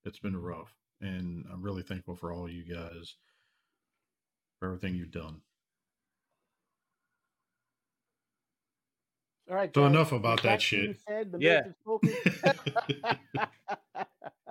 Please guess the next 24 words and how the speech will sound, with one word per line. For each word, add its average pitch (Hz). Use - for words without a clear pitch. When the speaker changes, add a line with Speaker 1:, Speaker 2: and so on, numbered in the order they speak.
Speaker 3:
So, 185
yeah. 202
Speaker 1:
No, 117
but 117
again, 123
thank 117
you 104
guys. 98
Again, 92
you 92
guys 92
have 85
been 92
amazing, 90
and 92
we'll 104
keep 113
doing 113
this 139
until 107
we 110
decide 120
not 127
to. 80